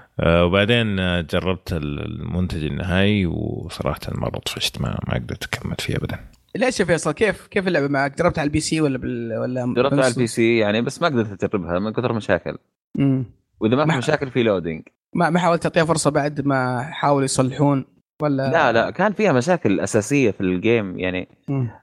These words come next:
Speaker 3: لعبة لوتر ما فيها شيء تسوي له لوت عليه قيمة، يعني مستحيل. شيء
Speaker 2: مرة، مرة.
Speaker 3: يعني
Speaker 2: مرة،
Speaker 3: مرة سيء
Speaker 2: مرة،
Speaker 3: صراحة
Speaker 2: مرة،
Speaker 3: كان.
Speaker 2: مرة. مع إن ال-،
Speaker 3: آه.
Speaker 2: أساس اللعبة كجيم بلاي ترى ما هو بشيء.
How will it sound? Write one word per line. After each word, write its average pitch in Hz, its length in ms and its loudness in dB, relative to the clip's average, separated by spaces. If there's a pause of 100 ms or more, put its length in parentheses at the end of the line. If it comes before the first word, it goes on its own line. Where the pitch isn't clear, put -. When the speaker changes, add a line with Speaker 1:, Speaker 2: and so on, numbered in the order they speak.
(160)
Speaker 3:
لعبة 170 360 2
لوتر 196 260 2
ما 147 120 0
فيها 156 180 2
شيء 127 180 0
تسوي 117 220 0
له 107 80 2
لوت 110 220 0
عليه 98 220 0
قيمة، 92 280 -2
يعني 73 280 -6
مستحيل. 107 540 0 (340)
شيء 156 180 0
Speaker 2:
مرة، 139 160 0
مرة. 110 220 -4
Speaker 3:
يعني 101 340 -2
Speaker 2:
مرة، 131 80 0
Speaker 3:
مرة 117 220 2
سيء 98 280 2
Speaker 2:
مرة، 90 80 0
Speaker 3:
صراحة 90 360 -2
Speaker 2:
مرة، 143 160 0
Speaker 3:
كان. 147 100 2
Speaker 2:
مرة. 135 600 0
مع 185 200 0
إن 262 200 2
ال-، 202 240 -2
Speaker 3:
آه. - 340 -4
Speaker 2:
أساس 185 280 0
اللعبة 170 220 0
كجيم 165 340 0
بلاي 175 140 0
ترى 156 180 0
ما 156 100 2
هو 156 60 2
بشيء. - 280 -8